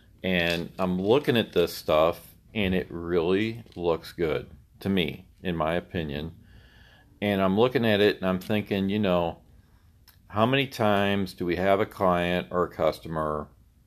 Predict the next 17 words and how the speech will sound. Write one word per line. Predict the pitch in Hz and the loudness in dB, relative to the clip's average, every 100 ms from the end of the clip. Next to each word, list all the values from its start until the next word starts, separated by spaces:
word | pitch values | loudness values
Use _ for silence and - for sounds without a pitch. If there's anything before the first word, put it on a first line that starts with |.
| _ _ - - | _ _ -20 -8
um, | 80 76 76 76 76 76 - _ _ - - _ - | -6 -6 -8 -8 -10 -14 -16 _ _ -20 -20 _ -8
they're | - | -4
gonna | 90 92 | -2 -2
spend | 90 - 85 | -2 -4 -4
a | |
lot | - 80 90 | -2 0 0
of | |
money, | 98 80 80 78 73 - _ | 2 0 -2 -6 -10 -14 _
and | 92 87 | -6 -4
they're | 85 82 78 - | -2 -2 -4 -4
really | 87 92 95 | 0 2 2
having | 104 95 95 | 2 0 -2
to | 92 | -4
commit | - 90 87 82 82 - | -6 -4 -2 0 -2 -6
to | - 78 | -8 -6
one | 76 80 80 | -4 -4 -4
shape? | - 78 57 - | -4 -4 -4 -12